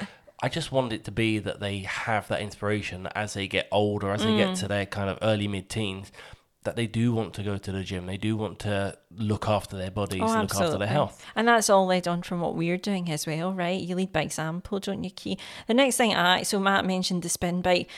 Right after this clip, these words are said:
Speaker 1: I had this down on one of my favourite things of twenty twenty, as you know, because it's been a game changer for me. The start of the year, I really was searching, like, exercise for me is not something I need to force myself to do,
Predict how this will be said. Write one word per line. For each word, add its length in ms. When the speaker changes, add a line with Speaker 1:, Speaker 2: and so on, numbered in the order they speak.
Speaker 1:
I 100
had 240
this 200
down 220
on 100
one 140
of 60
my 140
favourite 400
things 300
of 100
twenty 360
twenty, 440
as 120
you 120
know, 280
because 760
it's 100
been 100
a 80
game 300
changer 440
for 160
me. 160
The 100
start 360
of 100
the 100
year, 440
I 40
really 320
was 200
searching, 520
like, 220
exercise 600
for 160
me 540
is 180
not 240
something 300
I 60
need 180
to 100
force 520
myself 600
to 140
do, 300